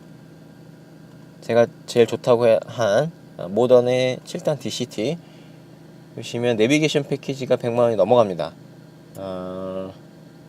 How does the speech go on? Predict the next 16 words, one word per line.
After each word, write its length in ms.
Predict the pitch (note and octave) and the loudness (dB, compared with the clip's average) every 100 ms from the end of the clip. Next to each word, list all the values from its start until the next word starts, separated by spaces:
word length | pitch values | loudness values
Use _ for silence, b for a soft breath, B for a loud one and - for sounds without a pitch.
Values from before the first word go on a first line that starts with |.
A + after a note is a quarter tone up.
| - - - - - - - - - - | -20 -20 -20 -20 -20 -20 -20 -20 -20 -8
컴포트 440 | D#3+ E3+ D#3+ E3 | -6 -4 -4 -6
패키지 760 | - D3+ - C#3+ - A2+ A#2+ A3 - - - | -8 -10 -10 -12 -6 -4 -4 -6 -14 -20 -14
육십구만 640 | A#2 C3 B2+ B2 A2+ G2 | -8 -8 -6 -4 0 0
원, 280 | F2+ C3 E3+ - - - - - - - - - | 0 -2 -4 -12 -20 -20 -20 -20 -20 -20 -20 -14
그리고, 640 | G#2 A#2 C#3+ D#3 D#3+ F3 - - - - - - - - - - - - | -12 -4 0 2 0 -2 -10 -20 -20 -20 -20 -20 -20 -20 -20 -20 -20 -14
예, 280 | F#2+ F#2+ F2+ - - - - - - - - - - - - - - - - - - - | -10 -10 -10 -14 -20 -20 -20 -20 -20 -20 -20 -20 -20 -20 -20 -20 -20 -20 -20 -20 -20 -20
후축방. 920 | - - - - - - - - D#2+ - B B | -20 -20 -20 -20 -20 -20 -16 -12 -12 -10 B B
얘는 260 | B2 D#3+ F3 | 4 4 4
별로, 680 | C#3+ C3+ C#3 C3+ C3 A2 D#2 | 2 2 4 4 4 2 2
어, 220 | G2+ G2+ | 0 0
크게 420 | G2 - B2 D3 F#3 - - | -4 -4 -2 -2 -6 -16 -12
좋아 200 | - A#2 | -4 -2
보이진 340 | A2 A2 B2 | -2 -4 -2
않네요. 300 | F2 E2 D2 - - - - | -4 -4 -8 -10 -20 -20 -14
이렇게만 500 | - - G#2+ G2+ G2+ | -14 -12 -12 -8 -8
하시면, 720 | C3+ - F#2+ B2+ B2+ F2+ | -10 -10 0 4 6 4